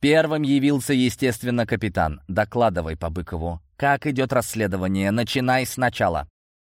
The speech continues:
«Так точно. Когда я зашел, парень еще дышал, но выглядел так, что вот-вот концы отдаст». Я проверил пульс, после чего вызвал реаниматологов и заблокировал двери. «Хорошо. Кто был в кубрике?»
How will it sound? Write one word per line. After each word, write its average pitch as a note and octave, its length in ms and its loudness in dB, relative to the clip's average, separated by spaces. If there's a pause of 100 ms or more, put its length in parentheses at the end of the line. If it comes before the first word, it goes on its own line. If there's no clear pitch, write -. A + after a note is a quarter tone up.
(120)
«Так - 160 2
точно. G#2+ 360 -2
Когда B2+ 280 2
я D3 140 2
зашел, C#3 400 0
парень C3+ 320 2
еще B2+ 260 -4
дышал, C3 420 2
но A#2 260 2
выглядел B2+ 500 0
так, C#3 240 0
что - 160 -4
вот-вот A2+ 400 -2
концы A#2+ 300 -2
отдаст». E2 500 -2 (580)
Я E3+ 200 2
проверил D3 440 2
пульс, D#3+ 360 0
после G2 300 -8
чего G#2+ 300 -2
вызвал A2 460 0
реаниматологов A2 920 0
и A#2+ 80 0
заблокировал G#2 680 0
двери. E2 400 -4 (540)
«Хорошо. E2+ 480 -2
Кто C#3 280 0
был A#2 220 0
в A2+ 120 -10
кубрике?» F2 500 -2